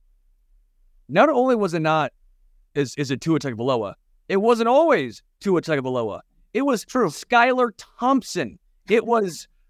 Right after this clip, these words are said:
Speaker 1: who else was it? They, they had someone else throwing, throwing the ball to Tyreek at one point. So the point is, that seventeen hundred, while I don't think Tyreek, how he said he's gonna go over two thousand yards receiving and all that stuff,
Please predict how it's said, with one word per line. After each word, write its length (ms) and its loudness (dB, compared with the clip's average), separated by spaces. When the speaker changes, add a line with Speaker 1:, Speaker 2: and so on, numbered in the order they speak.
Speaker 1:
who 200 0
else 240 4
was 160 0
it? 40 -2
They, 100 0
they 80 0
had 80 0
someone 180 -2
else 220 0
throwing, 320 0
throwing 180 -2
the 80 0
ball 240 2
to 80 0
Tyreek 380 -2
at 120 0
one 200 -2
point. 260 -6
So 300 0
the 80 -8
point 340 -2
is, 400 -2
that 180 2
seventeen 360 0
hundred, 420 0
while 280 4
I 120 0
don't 200 0
think 180 -6
Tyreek, 460 -2
how 200 -2
he 140 -4
said 200 -4
he's 160 -4
gonna 140 -4
go 200 0
over 140 -2
two 220 -8
thousand 300 0
yards 260 0
receiving 400 -6
and 60 0
all 60 0
that 100 -4
stuff, 240 -2